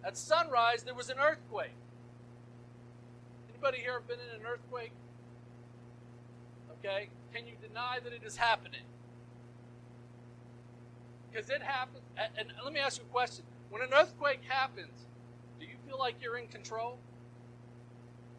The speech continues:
It's pretty unnerving, isn't it? And you see the great foundations of all the buildings we build,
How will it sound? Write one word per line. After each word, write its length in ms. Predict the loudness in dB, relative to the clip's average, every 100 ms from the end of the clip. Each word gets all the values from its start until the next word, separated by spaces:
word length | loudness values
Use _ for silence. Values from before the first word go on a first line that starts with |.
| -16 -16 -16 -14
It's 100 | -14
pretty 240 | -4 0 2
unnerving, 560 | 0 4 4 2 -2
isn't 240 | -14 -14 -14
it? 100 | -14 -16 -16 -16 -16 -16 -18 -16 -16 -16 -16 -16 -16 -16 -16 -16 -18 -18 -18 -18 -18 -12
And 80 | -8
you 80 | -4
see 200 | -2 -2
the 100 | 10
great 320 | 12 12 12
foundations 800 | 8 8 10 8 8 4 -6 -6
of 100 | 4
all 220 | 6 6
the 80 | 2
buildings 500 | 0 0 0 -4 -4
we 160 | -2
build, 540 | 4 12 12 12 12